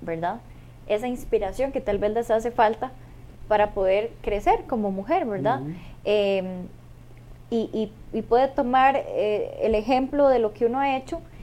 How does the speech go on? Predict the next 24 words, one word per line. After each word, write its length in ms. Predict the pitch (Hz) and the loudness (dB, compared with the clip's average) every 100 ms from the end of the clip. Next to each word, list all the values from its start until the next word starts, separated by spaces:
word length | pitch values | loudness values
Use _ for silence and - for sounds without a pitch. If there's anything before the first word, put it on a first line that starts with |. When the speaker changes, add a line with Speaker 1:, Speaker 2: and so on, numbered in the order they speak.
| - - - | -16 -18 -2
Speaker 1:
eh, 320 | 196 190 185 - - - | 2 2 0 -6 -10 -2
para 200 | 185 190 | -2 0
poder 220 | 175 196 | 0 0
hacer 240 | 214 240 | 0 -2
grandes 440 | 208 202 214 202 - | 0 -2 -2 -8 -4
cosas 440 | 277 349 247 196 - | -2 -2 -4 -8 -4
y, 460 | 208 196 190 175 - | -2 0 0 -2 -6
y, 340 | 196 190 190 - | -4 -4 -4 -4
y 180 | 214 220 | 2 4
uno, 260 | 233 269 - - | 4 0 -8 2
que 180 | 214 | 4
uno 280 | 208 247 311 | 6 4 0
sea 340 | 311 262 285 330 | 0 2 2 0
un, 280 | 233 240 240 | -4 -4 -4
una 280 | 226 233 247 | -4 -4 -4
fuente 380 | 247 277 247 247 | -2 -2 0 0
de 80 | 262 | -2
trabajo 380 | 254 233 254 311 - - - - - | 2 2 0 -8 -14 -16 -18 -18 -2
para 240 | 202 190 | 0 0
personas 520 | 185 175 190 208 226 | -2 -4 -8 -8 -10
que, 320 | - 180 165 165 - - - - - | -12 -12 -10 -12 -18 -20 -20 -20 -14
que 260 | - 170 165 | -10 -6 -4
lo 140 | 160 | -4
necesitan. 720 | 156 160 156 165 262 311 247 | -4 -6 -10 -6 -6 -4 -6